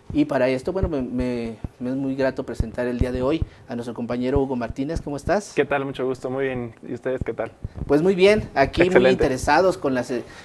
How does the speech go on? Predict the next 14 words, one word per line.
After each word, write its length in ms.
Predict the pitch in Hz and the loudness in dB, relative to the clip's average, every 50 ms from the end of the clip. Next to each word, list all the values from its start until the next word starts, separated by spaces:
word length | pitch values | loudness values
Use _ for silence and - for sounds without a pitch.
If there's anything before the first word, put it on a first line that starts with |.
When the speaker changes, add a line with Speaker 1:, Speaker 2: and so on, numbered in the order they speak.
| - - | -14 -2
Speaker 1:
con 200 | - 131 127 135 | 0 2 2 2
esta 180 | - - 180 | 2 0 0
plataforma 560 | 160 156 143 127 127 127 - 143 143 156 151 156 | -2 0 -2 -2 -4 -4 -4 -2 -2 -2 -2 -4
que 80 | 139 | -4
nos 140 | 127 123 123 | -8 -8 -8
estás 260 | 123 - - 135 135 | -12 -8 -8 -8 -8
trayendo 400 | - 143 135 127 127 131 135 147 | -6 -6 -4 -4 -4 -4 -4 -4
de 240 | 139 113 113 98 - - - | -6 -6 -6 -8 -10 -10 -10
Kuiper 300 | 131 123 - 135 123 117 | -10 -8 -8 -10 -10 -10
School. 280 | - - 143 147 143 143 - - - - - - - - - - | -8 -6 -6 -6 -6 -6 -12 -20 -20 -20 -20 -20 -20 -10 2 4
Speaker 2:
Eh, 240 | 156 170 170 - - | 4 4 4 0 0
sí, 240 | - - 196 208 226 | 4 6 8 8 10
bueno, 320 | 190 214 214 208 190 156 | 10 10 10 8 6 4
pues, 140 | 180 165 | 4 4